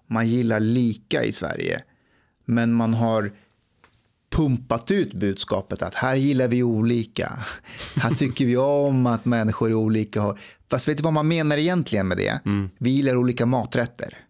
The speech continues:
Speaker 2: Mhm.
Speaker 1: Vi gillar olika danser. Men det stannar där.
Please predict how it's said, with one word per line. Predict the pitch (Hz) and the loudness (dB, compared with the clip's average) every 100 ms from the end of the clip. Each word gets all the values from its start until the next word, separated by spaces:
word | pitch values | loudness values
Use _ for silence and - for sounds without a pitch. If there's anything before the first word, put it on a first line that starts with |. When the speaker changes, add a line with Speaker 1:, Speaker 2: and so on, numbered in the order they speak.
| - | -8
Speaker 2:
Mhm. | 95 104 107 98 95 92 _ - | -6 -4 -4 -4 -6 -10 _ -4
Speaker 1:
Vi | 117 | 0
gillar | 123 123 | 2 2
olika | 123 120 113 113 | 2 0 0 -2
danser. | 123 110 101 98 - - - - _ | 0 0 0 0 -2 -4 -8 -16 _
Men | - 110 | -2 0
det | 110 | 0
stannar | - - 120 123 120 | 0 0 2 2 2
där. | 82 - | -2 -4